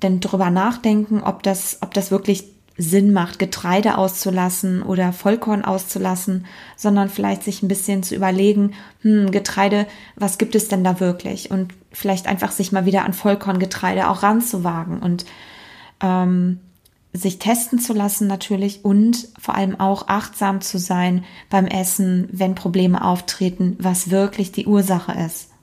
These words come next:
Da gehe ich auf jeden Fall gleich noch mal kurz drauf ein. Die Frage ist natürlich, wie kommt es denn dazu, dass Weizen und Gluten dann so in Verruf geraten sind und eben scheinbar, wie es überall in Artikeln irgendwo steht,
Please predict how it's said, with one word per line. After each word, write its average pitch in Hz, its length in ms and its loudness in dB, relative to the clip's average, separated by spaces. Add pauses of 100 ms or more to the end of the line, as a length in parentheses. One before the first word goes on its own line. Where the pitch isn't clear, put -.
(920)
Da 185 240 4
gehe 185 200 2
ich 196 140 -2
auf 196 120 -4
jeden 185 120 2
Fall 180 140 -2
gleich 180 300 0
noch 185 180 -4
mal 180 100 -2
kurz 185 300 -4
drauf - 300 -6
ein. 190 400 0 (540)
Die - 60 -18
Frage 208 320 2
ist 240 80 0
natürlich, 208 460 2
wie 185 100 0
kommt 240 380 0
es 240 80 -6
denn 190 160 0
dazu, 175 320 0
dass 180 260 -2
Weizen 180 460 0
und 180 80 -4
Gluten 190 420 0
dann 185 160 2
so 185 140 0
in 185 100 -2
Verruf 233 420 0
geraten 175 460 -2
sind 185 340 0
und 180 160 2
eben 185 280 2 (260)
scheinbar, 196 720 4
wie 185 80 0
es 180 140 -4
überall 185 420 2
in 180 160 0
Artikeln 180 720 0 (300)
irgendwo 185 540 2
steht, 196 520 0